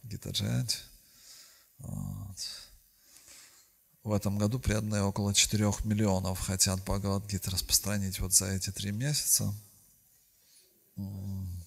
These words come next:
можно принять участие, выкупать, распространять. М, <clears throat> Бхагавад-гиты.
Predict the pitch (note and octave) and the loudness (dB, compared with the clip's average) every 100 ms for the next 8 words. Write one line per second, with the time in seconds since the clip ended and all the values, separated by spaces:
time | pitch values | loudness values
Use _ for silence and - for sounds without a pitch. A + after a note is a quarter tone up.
0 | - - A2 F#2+ F#2 F#2+ F#2 G2+ G2+ F#2+ | -16 -10 -4 -2 -2 -4 -4 -4 -2 -2
1 | - G#2 - A2+ B2+ - - D#3 D#3 - | -2 -2 0 2 2 2 0 -2 -4 -14
2 | _ _ _ _ _ _ - - - - | _ _ _ _ _ _ -20 -20 -20 -20
3 | - _ - G2 - G2 A#2+ C#3 C#3 - | -20 _ -8 -8 -6 -2 2 2 2 0
4 | G#2 G2+ - - G#2+ A2 C3 C3+ C#3 - | 0 -2 0 0 0 0 2 2 2 0
5 | - - - - _ _ _ _ _ - | -2 -6 -18 -20 _ _ _ _ _ -20
6 | - - - - - - _ _ _ - | -20 -20 -20 -20 -20 -20 _ _ _ -14
7 | F2+ F2+ F#2 F2+ E2+ - - _ _ _ | -10 -10 -10 -10 -14 -18 -20 _ _ _
8 | - _ - - - - - - - - | -20 _ -20 -20 -20 -20 -20 -20 -10 -4
9 | A2+ - - C3+ A2+ G2 F#2+ G2+ G#2 G#2 | -4 -4 -2 0 2 0 -2 -2 0 0
10 | A2+ A2 A2+ A#2 C3 D3 F3 F3+ | -2 -4 -6 -6 -6 -4 0 -2